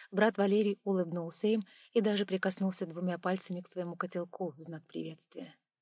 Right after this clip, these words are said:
"Да не очень", — ответил казак, провожая дам глазами. "Я ж тут недавно. Меня сюда из Венеции перевели в срочном порядке". "Венеция", —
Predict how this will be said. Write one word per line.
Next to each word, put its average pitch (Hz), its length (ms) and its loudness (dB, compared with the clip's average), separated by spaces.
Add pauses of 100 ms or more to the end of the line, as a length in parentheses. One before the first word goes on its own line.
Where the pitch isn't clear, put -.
(340)
"Да 190 320 0
не 214 240 4
очень", — 247 520 6 (400)
ответил 185 420 2
казак, 190 320 0
провожая 190 440 2
дам 180 240 2
глазами. 165 600 -2 (480)
"Я 220 260 4
ж - 80 4
тут - 240 4
недавно. 226 640 8 (300)
Меня 208 320 4
сюда 220 280 4
из 214 140 4
Венеции 233 540 6
перевели 196 460 4
в - 40 -4
срочном 196 460 2
порядке". 190 580 2 (880)
"Венеция", — 180 1120 0